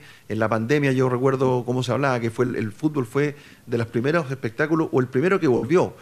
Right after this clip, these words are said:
Incluso Chile fue de los primeros países que, que volvió el fútbol, ¿ah? Y cómo eso significó un respiro para mucha gente tener esta... Entonces, me parece que está todavía pendiente una mayor col-, yo sé que hay una intención de hacerlo de parte del gobierno y esperamos que se concrete con este...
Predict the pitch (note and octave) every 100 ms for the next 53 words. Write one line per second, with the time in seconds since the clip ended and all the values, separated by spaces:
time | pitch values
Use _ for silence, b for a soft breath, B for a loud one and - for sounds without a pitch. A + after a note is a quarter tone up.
0 | B B - A2 D3 D3 C#3+ E3+ D3 D3
1 | B2+ C3 C#3+ - C3 E3+ F#3+ - A#2+ A#2
2 | B B B B B - G#2+ G#2+ D3 C#3
3 | - F3+ A2+ G#2 G#2+ - A2+ - A2+ G#2
4 | D3+ E3 D3 C#3 B2+ A#2 A#2+ C#3 D3+ D#3+
5 | - C#3 D3 C3+ A2 G#2+ - F3 D3+ B2
6 | B2 C#3+ C#3+ C3 D3 C#3 B2 B2+ C#3+ C#3+
7 | - B2+ - B B B B G#2+ G#2+ C3
8 | C#3 B2+ B B B B B B - A#2
9 | A#2 D#3 D#3 D#3 D3+ E3 E3 D#3+ F3 F#3
10 | F3+ - - C3 C3 D#3+ F3 E3+ D#3+ C#3
11 | C#3+ D#3+ D3 C3 C3 E3+ E3 E3 D3+ C3+
12 | B2 A2 D#3+ G3 G#3+ G#3 - G#3+ G#3 F#3+
13 | F#3+ F#3+ F#3 F3 F#3+ G#3 A3 - C#3+ C3+
14 | - D3 E3 E3 C#3 C3 B2+ D3+ E3+ D3+
15 | C#3+ D3+ D#3+ D#3